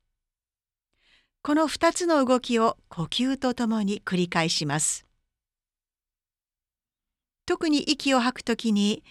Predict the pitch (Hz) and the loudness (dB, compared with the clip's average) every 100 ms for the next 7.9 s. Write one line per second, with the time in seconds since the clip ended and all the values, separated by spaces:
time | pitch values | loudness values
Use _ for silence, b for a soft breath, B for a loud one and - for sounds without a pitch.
0 | b b b - 208 - 294 269 240 180 | b b b 0 0 0 -2 2 4 2
1 | 156 - 226 196 175 - 160 - 196 - | 0 2 4 4 2 0 -2 2 0 2
2 | - 180 160 151 - 151 123 - _ _ | 0 -2 -2 -2 0 0 -2 -6 _ _
3 | _ _ _ _ _ _ _ _ _ _ | _ _ _ _ _ _ _ _ _ _
4 | _ _ _ _ _ _ _ _ _ _ | _ _ _ _ _ _ _ _ _ _
5 | _ _ _ _ _ _ _ _ _ _ | _ _ _ _ _ _ _ _ _ _
6 | _ _ _ _ _ _ _ _ _ _ | _ _ _ _ _ _ _ _ _ _
7 | - - 330 349 320 269 285 320 | -6 0 2 4 6 6 6 2